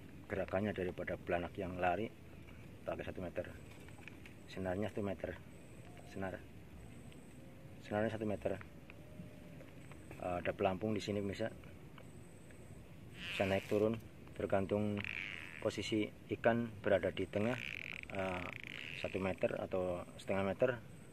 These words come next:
dua kilan ini. Kalau, eh, maragnya apa, strike-nya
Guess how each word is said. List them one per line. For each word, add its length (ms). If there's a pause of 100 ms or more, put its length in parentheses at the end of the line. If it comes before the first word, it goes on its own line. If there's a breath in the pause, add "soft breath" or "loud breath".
(220)
dua 160
kilan 320
ini. 160 (160)
Kalau, 320 (880 loud breath)
eh, 320 (560)
maragnya 720
apa, 480
strike-nya 640